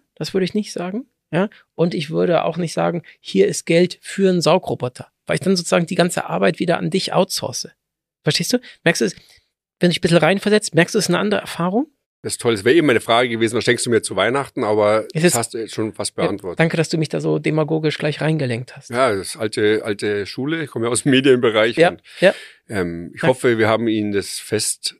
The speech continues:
Speaker 2: ein wenig anders gestalten können, als Sie sich vorgestellt haben. <laughs> Und, ähm, Sie feiern schön heute oder wann immer Sie den Podcast hören.
Speaker 1: Mhm.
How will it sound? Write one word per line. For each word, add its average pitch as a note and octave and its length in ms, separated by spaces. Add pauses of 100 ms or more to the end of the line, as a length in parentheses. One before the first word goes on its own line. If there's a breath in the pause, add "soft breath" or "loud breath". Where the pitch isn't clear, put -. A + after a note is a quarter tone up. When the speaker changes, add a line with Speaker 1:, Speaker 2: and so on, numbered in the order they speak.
Speaker 2:
ein F#2+ 180
wenig G2 300
anders B2+ 300
gestalten B2+ 460
können, B2+ 200
als A2 140
Sie A2 120
sich G#2 120
vorgestellt C3+ 580
haben. D3 220 (200)
<laughs> - 1080
Und, C#3+ 340 (340 loud breath)
ähm, F#2+ 480 (140)
Sie G2+ 160
feiern B2+ 340
schön D3+ 260
heute D#3 440 (100)
oder G2 220
wann G2+ 100
immer A#2 180
Sie A2 120
den G#2 100
Podcast - 520
hören. A#2+ 280 (100)
Speaker 1:
Mhm. C#3+ 220